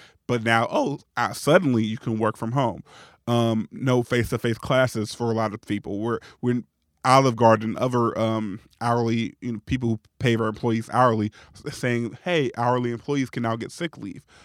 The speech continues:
All of these things that we are s-, that we're suddenly doing, <clears throat> um, waiving medical fees for getting tested. 'Cause if you didn't, if you wanted to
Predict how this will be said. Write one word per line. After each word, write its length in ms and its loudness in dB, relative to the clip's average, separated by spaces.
All 280 2
of 160 0
these 260 -6
things 580 -2
that 340 2
we 200 0
are 60 0
s-, 160 -8
that 220 -6
we're 220 -4
suddenly 380 0
doing, 380 0
<clears throat> 760 -4
um, 280 -2
waiving 560 4
medical 400 4
fees 420 -6
for 200 -6
getting 360 -4
tested. 320 0
'Cause 120 -6
if 100 -8
you 60 -8
didn't, 160 -10
if 120 -4
you 160 0
wanted 280 -6
to 60 -4